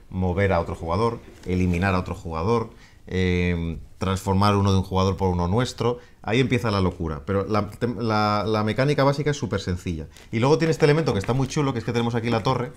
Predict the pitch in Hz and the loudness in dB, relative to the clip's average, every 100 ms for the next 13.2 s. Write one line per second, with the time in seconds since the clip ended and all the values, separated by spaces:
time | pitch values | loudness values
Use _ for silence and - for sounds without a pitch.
0 | - - - - 95 107 117 110 101 113 | -12 -10 -6 -4 -4 -4 -6 -4 -2 0
1 | 104 127 139 - - - - - - - | 0 -2 -8 -14 -18 -16 -16 -18 -14 -2
2 | 104 113 127 147 139 135 135 135 123 120 | 2 2 2 2 4 2 2 0 4 4
3 | 113 113 127 131 151 - 110 92 104 90 | 4 4 2 0 -4 -4 0 0 0 0
4 | 90 - 90 82 - 87 87 82 87 85 | 0 0 -2 -2 -4 -4 -2 -4 -4 -2
5 | 85 85 - 92 127 120 120 - - - | -4 -4 -4 -2 0 0 -2 -2 -14 -20
6 | - - - - - - - - - - | -20 -20 -20 -20 -20 -20 -20 -20 -20 -20
7 | - - - - - - 104 117 127 120 | -18 -18 -20 -20 -20 -10 -2 0 0 -2
8 | 127 123 123 120 143 - - - - 104 | -2 0 0 0 0 -2 -14 -18 -6 -2
9 | 95 120 - 120 135 143 135 139 139 143 | 4 4 6 2 2 0 0 0 0 0
10 | 131 - 143 131 127 110 110 123 123 123 | 0 0 0 0 0 0 -2 -4 -4 -4
11 | 120 127 123 101 98 110 87 87 95 90 | -4 -4 0 0 2 0 -2 -4 -2 -2
12 | 110 127 123 120 117 113 113 113 117 123 | -2 2 2 2 -2 -6 -4 -2 -2 -2
13 | 107 | -4